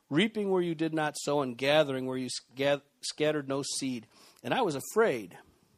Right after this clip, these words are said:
and went away and hid your talent in the ground. See, you have what is yours." But his master answered and said to him, "You wicked,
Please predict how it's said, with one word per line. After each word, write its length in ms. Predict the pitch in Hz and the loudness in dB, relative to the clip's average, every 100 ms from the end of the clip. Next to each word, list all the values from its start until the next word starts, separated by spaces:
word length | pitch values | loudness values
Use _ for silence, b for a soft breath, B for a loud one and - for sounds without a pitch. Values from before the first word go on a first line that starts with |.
| _ _ - | _ _ -4
and 100 | 131 | 2
went 180 | 170 | 4
away 320 | 226 185 180 170 | 4 4 4 2
and 140 | 127 | -4
hid 220 | 120 214 | 0 0
your 100 | 220 | 0
talent 360 | 175 180 180 156 | -2 -2 -2 -2
in 100 | 156 | -4
the 80 | 143 | -2
ground. 320 | 131 117 107 B B | -4 -4 -8 B B
See, 440 | B - 196 233 247 b b | B -4 -2 -2 -6 b b
you 120 | 147 | -2
have 280 | 165 175 185 | 2 2 4
what 160 | 180 | 2
is 160 | 170 135 | 0 -2
yours." 540 | 135 127 107 90 - - b b b | -2 -2 -2 -8 -16 -18 b b b
But 80 | 147 | 2
his 160 | 151 135 | 2 2
master 420 | 151 156 147 143 | 2 2 0 -6
answered 480 | 120 147 170 147 131 | -2 0 0 -2 -4
and 120 | 127 | -4
said 320 | - - 156 | -2 2 2
to 80 | 143 | 2
him, 320 | 131 208 165 | -2 0 0
"You 200 | 135 190 | 0 -2
wicked, 680 | 185 135 147 220 220 226 233 | -4 2 6 6 6 4 4